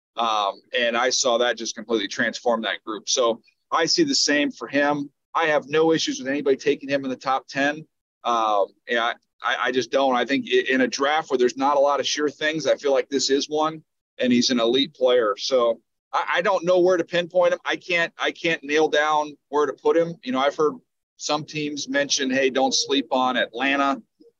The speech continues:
because you've got Arthur Smith, who came from a running back driven team in Tennessee, and he's seen what kind of impact that can have.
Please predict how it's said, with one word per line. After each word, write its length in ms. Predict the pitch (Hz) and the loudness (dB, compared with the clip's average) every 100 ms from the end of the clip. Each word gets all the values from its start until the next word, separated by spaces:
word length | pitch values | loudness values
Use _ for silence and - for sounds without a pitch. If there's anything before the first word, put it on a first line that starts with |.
| - | -6
because 520 | 120 - 127 120 127 | -4 2 4 4 2
you've 160 | 123 | 0
got 160 | 135 131 | 0 2
Arthur 300 | 127 127 113 | 2 0 -2
Smith, 460 | - 160 160 156 - | -4 0 2 2 0
who 100 | 131 | -6
came 280 | 143 139 | -4 -4
from 180 | 131 127 | -2 -2
a 40 | 113 | 0
running 320 | 123 135 127 | 0 2 2
back 240 | 127 123 | 0 -2
driven 320 | 139 131 120 | 0 -2 -2
team 240 | 117 131 123 | -2 -2 0
in 100 | 120 | -2
Tennessee, 680 | 135 120 - 131 127 123 110 | -2 0 0 0 2 2 0
and 80 | |
he's 200 | 117 127 | -2 -2
seen 360 | - 131 123 120 | -2 0 0 2
what 180 | 117 - - | 0 -2 -4
kind 140 | 131 | -2
of 100 | 117 | -2
impact 380 | 120 120 131 110 | -2 -4 -4 -2
that 180 | 117 117 | -2 -4
can 120 | 120 | -6
have. 400 | 113 123 117 110 | -4 -2 0 -2